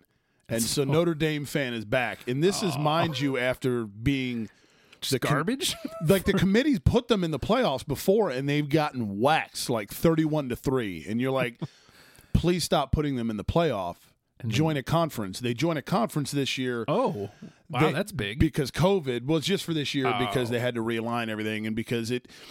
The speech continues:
Speaker 1: the Big Five, you know, conferences were gonna play, but Notre Dame is an independent, you know.
Speaker 2: Right.
Speaker 1: So it's like, okay, we have to, we
Speaker 2: Gotta
Speaker 1: have
Speaker 2: have
Speaker 1: to,
Speaker 2: that money.
Speaker 1: we gotta latch on for those dollars,
Speaker 2: Yeah.
Speaker 1: man. So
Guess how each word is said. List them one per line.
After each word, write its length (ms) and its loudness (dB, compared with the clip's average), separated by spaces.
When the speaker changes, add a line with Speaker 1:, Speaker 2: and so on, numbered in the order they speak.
Speaker 1:
the 80 4
Big 220 0
Five, 260 2
you 100 0
know, 140 -2
conferences 580 0
were 60 0
gonna 160 -4
play, 220 2
but 120 -4
Notre 200 0
Dame 260 0
is 120 -4
an 100 0
independent, 640 -2
you 120 0
know. 300 -2
Speaker 2:
Right. 320 -4
Speaker 1:
So 160 0
it's 120 -2
like, 120 0
okay, 300 -2
we 160 0
have 240 -2
to, 100 -4
we 60 -2
Speaker 2:
Gotta 140 2
Speaker 1:
have 80 0
Speaker 2:
have 80 -2
Speaker 1:
to, 40 2
Speaker 2:
that 120 -2
money. 280 -4
Speaker 1:
we 80 4
gotta 180 2
latch 320 2
on 200 2
for 120 0
those 220 2
dollars, 480 4
Speaker 2:
Yeah. 80 -2
Speaker 1:
man. 260 0
So 720 2